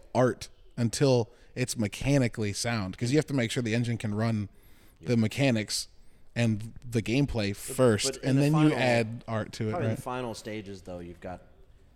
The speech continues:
Speaker 2: a team around for optimization and stuff, but, like, asset creation.
Speaker 1: The reason, yeah.
Speaker 2: So then that might have been the misconception.
Speaker 1: The reason I say that is, like, we know for a fact that Borderlands was photorealistic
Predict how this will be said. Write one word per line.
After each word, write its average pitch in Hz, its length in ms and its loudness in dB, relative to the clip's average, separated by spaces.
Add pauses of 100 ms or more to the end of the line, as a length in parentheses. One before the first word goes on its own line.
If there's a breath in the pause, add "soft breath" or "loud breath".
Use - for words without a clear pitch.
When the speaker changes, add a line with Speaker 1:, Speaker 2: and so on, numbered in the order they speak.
(520)
Speaker 2:
a 85 40 -18
team 120 280 -10
around 87 260 -12
for 76 360 -18 (120)
optimization 82 600 -16 (100)
and 64 100 -20
stuff, 60 240 -20 (220)
but, - 200 -18
like, - 200 -20 (800)
asset 123 320 -10
creation. 87 400 -12
Speaker 1:
The 175 100 4
reason, 208 500 6
yeah. 131 420 6 (100)
Speaker 2:
So 104 240 -10
then 139 180 -6
that 143 180 -4
might 131 100 -4
have 113 80 -6
been 101 100 -10
the 92 60 -12
misconception. - 440 -14
Speaker 1:
The 143 80 8
reason 190 300 8
I 135 80 6
say 147 180 6
that 113 260 4
is, 120 240 4
like, 107 320 0
we 143 220 6
know 139 180 8
for 127 280 0
a 107 40 -6
fact 117 460 -8
that 101 300 -8
Borderlands 113 680 4
was 98 180 -4
photorealistic 117 920 -2